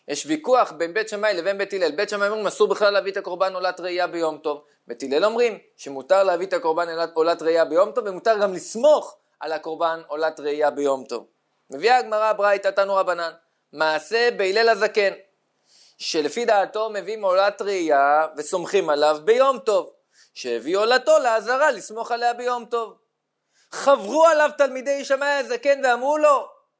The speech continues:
"מה טיבה של בהמה זו? מה, אתה מביא עכשיו קורבן עולת ראייה?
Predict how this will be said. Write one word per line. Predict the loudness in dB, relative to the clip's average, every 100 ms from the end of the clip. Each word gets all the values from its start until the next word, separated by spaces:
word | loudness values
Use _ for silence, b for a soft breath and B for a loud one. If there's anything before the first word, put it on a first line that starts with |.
| _ _ _
"מה | 0 0
טיבה | 0 -2 0 0
של | -2 -2
בהמה | 0 0 0 -2 -2
זו? | 2 2 2 -4 _ _ _ _ _ -4
מה, | -2
אתה | -2
מביא | -6 -2 -2
עכשיו | 0 -6
קורבן | -4 0 0 2
עולת | 0 0
ראייה? | -4 -4 -2 0 0